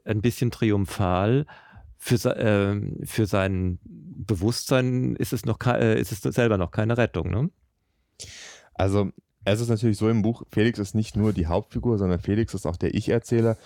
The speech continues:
Speaker 2: ähm, sodass man natürlich über Felix Innenleben sehr viel erfährt und, ähm, von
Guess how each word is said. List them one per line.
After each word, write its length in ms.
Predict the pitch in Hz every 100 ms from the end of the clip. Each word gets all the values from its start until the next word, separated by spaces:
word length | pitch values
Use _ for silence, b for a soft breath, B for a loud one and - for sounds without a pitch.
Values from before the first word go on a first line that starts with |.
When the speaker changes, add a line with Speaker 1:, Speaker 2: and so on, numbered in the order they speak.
| B B B 90
Speaker 2:
ähm, 380 | 90 90 87 -
sodass 340 | 87 92 98 -
man 100 | 98
natürlich 380 | 95 - 98 90
über 140 | 90
Felix 400 | - 98 107 -
Innenleben 640 | - 104 98 90 90 90 - _ -
sehr 240 | 82 85
viel 320 | - 98 131
erfährt 500 | 147 139 135 143 147 B B B B B
und, 320 | 107 101 98 -
ähm, 300 | 98 95 -
von 300 | - 104 92